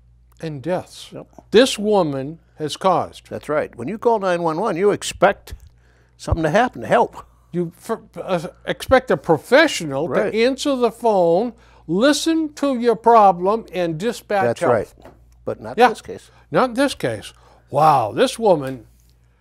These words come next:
Speaker 1: is a bad actor.
Speaker 2: Yeah, she's a bad actor for sure.
Speaker 1: Um, uh, by the way,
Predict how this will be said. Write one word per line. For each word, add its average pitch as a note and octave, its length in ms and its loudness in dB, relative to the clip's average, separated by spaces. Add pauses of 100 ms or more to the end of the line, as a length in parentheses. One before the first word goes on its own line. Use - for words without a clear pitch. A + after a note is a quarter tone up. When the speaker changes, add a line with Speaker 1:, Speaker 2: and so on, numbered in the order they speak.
(500)
Speaker 1:
is A#2 220 -8
a G2+ 80 -8
bad C#3 880 -4 (280)
actor. G#2 300 -12
Speaker 2:
Yeah, - 60 -14
she's D3+ 160 -10
a A2 40 -16
bad A#2 200 -4
actor F#2 320 -10
for - 120 -20
sure. - 320 -10 (680)
Speaker 1:
Um, F#3 360 4 (800)
uh, F3+ 80 -2
by A#3 160 4
the A3 100 2
way, B2+ 220 -4